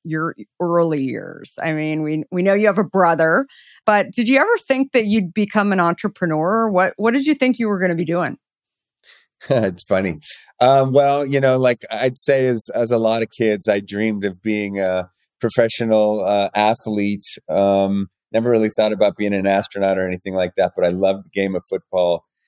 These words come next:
Speaker 2: You know, growing up with a single mom in Southern California with an older brother, um, y-, you know, w-, we were always sort of entrepreneurial.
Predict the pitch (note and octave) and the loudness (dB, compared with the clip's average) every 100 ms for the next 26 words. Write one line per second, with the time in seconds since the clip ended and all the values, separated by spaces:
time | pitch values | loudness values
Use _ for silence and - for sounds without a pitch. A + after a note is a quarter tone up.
0 | _ _ _ D3+ D3+ C#3 C3+ - D3+ D3+ | _ _ _ -2 2 2 0 0 2 0
1 | D3+ C3+ C3 - C#3+ C#3 C3+ C3 C3 C3+ | -4 -6 -6 -2 0 0 -2 0 0 -2
2 | C3+ C#3+ B2+ B2+ C3+ B2 A2+ C3 B2 - | -6 -10 -12 -2 0 0 0 0 0 -4
3 | B2+ B2+ B2+ A#2 B2+ B2 A#2+ A#2 G2+ A#2+ | -2 -2 -2 -4 -2 0 0 -2 0 0
4 | A2+ A#2+ A#2+ A#2 - G#2+ G#2 G#2 G#2 - | 2 2 2 0 0 2 2 0 -4 -12
5 | G2+ G2+ _ A#2 G#2 G2+ G#2 G2+ - _ | -20 -20 _ -2 2 4 2 -2 -12 _
6 | _ _ A2 G#2 A#2 C#3 C3+ B2 A#2 A#2+ | _ _ -14 -12 -8 0 2 4 4 4
7 | B2 A#2+ B2+ B2+ B2 B2 A#2+ C3+ - B2 | 2 0 -2 0 0 -2 -2 -6 -6 -6
8 | B2 B2 B2+ C3 | -2 -2 0 -2